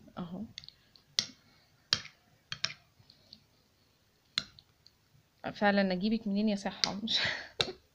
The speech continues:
<laughs> الصحة راحت خلاص. اوكي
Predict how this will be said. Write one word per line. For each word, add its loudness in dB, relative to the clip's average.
<laughs> -4
الصحة 4
راحت 2
خلاص. -6
اوكي -2